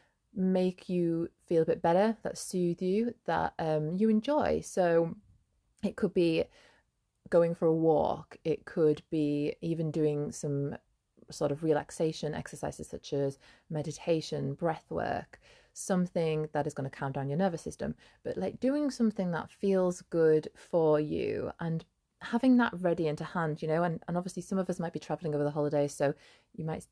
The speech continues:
think it's not gonna be as accessible, but in what way can you make that accessible? You know, maybe you can save a five-minute meditation on YouTube that you can quickly listen to when you go off to your room and you just need a little bit of a moment.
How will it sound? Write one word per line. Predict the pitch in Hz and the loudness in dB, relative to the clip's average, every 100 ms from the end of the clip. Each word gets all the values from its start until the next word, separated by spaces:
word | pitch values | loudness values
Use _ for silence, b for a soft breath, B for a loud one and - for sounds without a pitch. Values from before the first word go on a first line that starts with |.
| _ | _
think | 160 151 | -4 -4
it's | 180 - | -6 -8
not | 156 | -6
gonna | 151 | -2
be | 143 | -2
as | 143 | -2
accessible, | - - 156 - 151 | -4 -6 -8 -4 -4
but | - - | -4 -4
in | 165 156 | -4 -2
what | 196 - | -2 0
way | 202 180 | 0 0
can | - 175 | -2 -6
you | 160 | -2
make | 151 - | -4 -4
that | - | -10
accessible? | - - 151 147 - - - B B B B | -8 -10 -8 -4 -4 -4 -8 B B B B
You | 175 156 | -6 0
know, | 151 180 | 2 2
maybe | 170 175 | 0 -2
you | |
can | 160 175 151 147 _ _ | -4 -2 -4 -6 _ _
save | - - 160 151 151 147 - | -16 -4 -2 0 -2 -2 -10
a | 143 | -12
five-minute | - 165 160 156 156 160 | -10 -8 -4 -4 -4 -4
meditation | 147 - 151 147 | -4 -2 -4 -4
on | 143 | -4
YouTube | 156 - 151 | -4 -4 -6
that | - - | -6 -8
you | |
can | - 160 | -8 -10
quickly | - 190 - 190 | -4 -4 -2 -2
listen | 175 - 160 | -2 -2 -8
to | - 151 147 | -4 -2 0
when | 147 | -2
you | |
go | 147 160 156 | -2 2 2
off | 156 _ | -2 _
to | - | 0
your | 156 | 2
room | 147 160 156 | 2 2 0
and | 143 | 0
you | 143 | -4
just | 143 156 - | -2 -4 -2
need | 175 151 | -4 0
a | 156 | 0
little | 156 | 0
bit | - | -2
of | - | -4
a | 156 | -4
moment. | 147 147 147 - - | -2 -4 -4 -6 -8